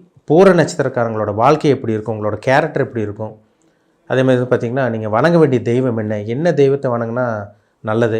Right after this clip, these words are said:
எல்லாமே இந்த பதிவுல தெளிவா பார்த்துடலாம். பூர நட்சத்திரம்,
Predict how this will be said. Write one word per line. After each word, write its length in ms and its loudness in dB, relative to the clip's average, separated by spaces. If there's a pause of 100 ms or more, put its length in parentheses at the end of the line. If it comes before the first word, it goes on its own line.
எல்லாமே 380 4
இந்த 140 2
பதிவுல 280 -2 (200)
தெளிவா 320 -2
பார்த்துடலாம். 480 -8
பூர 260 6
நட்சத்திரம், 440 -6